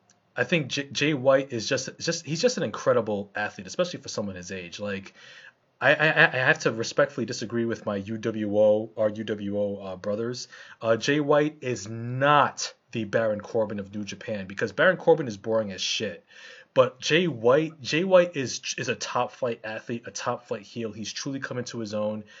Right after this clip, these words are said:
And whether or not, if the rumors are true, whether or not he decides to, uh, go to W W E, whether it's N X T, or if he decides to stay in New Japan, like, he's a top athlete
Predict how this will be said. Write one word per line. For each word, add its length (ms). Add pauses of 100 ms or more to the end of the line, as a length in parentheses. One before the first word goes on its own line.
(300)
And 480 (100)
whether 280
or 80
not, 380 (100)
if 140
the 100
rumors 240
are 60
true, 260
whether 240
or 60
not 160
he 100
decides 480 (120)
to, 380 (360)
uh, 80
go 200
to 80
W 240
W 320
E, 280
whether 200
it's 200
N 100
X 160
T, 400
or 160
if 80
he 60
decides 300
to 60
stay 200
in 100
New 100
Japan, 540 (460)
like, 420
he's 320
a 60
top 400
athlete 480